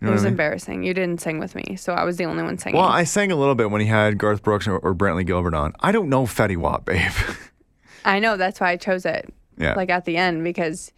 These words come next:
Speaker 2: you, like, stopped singing halfway through the other ones. I'm like, "Well, I don't know country." So, like, I know some modern stuff and some Garth, but anyways.
Speaker 1: Yeah. So, uh, the next day we headed out, uh,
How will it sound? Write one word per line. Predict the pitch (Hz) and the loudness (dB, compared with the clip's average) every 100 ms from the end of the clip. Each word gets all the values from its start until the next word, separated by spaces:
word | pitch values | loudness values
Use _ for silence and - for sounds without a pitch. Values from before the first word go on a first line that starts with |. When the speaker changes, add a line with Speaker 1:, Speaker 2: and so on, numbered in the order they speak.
| _ _ _ - | _ _ _ -4
Speaker 2:
you, | 202 | 0
like, | 190 175 | 0 -2
stopped | - 196 170 - | -2 0 0 0
singing | 185 175 180 | -2 0 0
halfway | 185 175 180 | 0 0 -2
through | 185 170 | -4 -2
the | 165 | -2
other | 160 | -2
ones. | 156 170 | -4 -2
I'm | 175 | -2
like, | 180 | 0
"Well, | 196 | 2
I | 185 240 | 4 4
don't | 254 170 | 2 0
know | 156 | -2
country." | 165 175 170 - 170 214 | 0 -2 -2 -2 -2 -2
So, | - 196 165 180 - - _ | 0 2 2 0 -8 -20 _
like, | 214 | 0
I | 214 | 2
know | 202 185 185 | 2 2 0
some | - 185 180 | 0 -2 0
modern | 170 180 185 175 | 0 2 0 -4
stuff | - 156 151 - | -2 0 0 -2
and | 175 160 | -2 -2
some | 185 180 175 | -2 0 2
Garth, | 180 175 175 - | 2 2 0 -2
but | 175 - - _ _ _ _ _ _ _ _ _ - | -2 -2 -10 _ _ _ _ _ _ _ _ _ -4
anyways. | 185 233 73 52 57 - - - | -2 -2 -4 -4 -4 -6 -6 -4
Speaker 1:
Yeah. | 76 - - _ _ _ - | -2 -4 -8 _ _ _ -4
So, | - 95 98 | 2 2 2
uh, | 87 95 92 92 | 2 2 2 2
the | 92 | 0
next | 98 101 - | 0 0 0
day | 95 98 | 0 2
we | 95 | 0
headed | 95 92 | 0 2
out, | 90 95 - - | 2 0 -2 -2
uh, | 82 85 78 | 0 2 0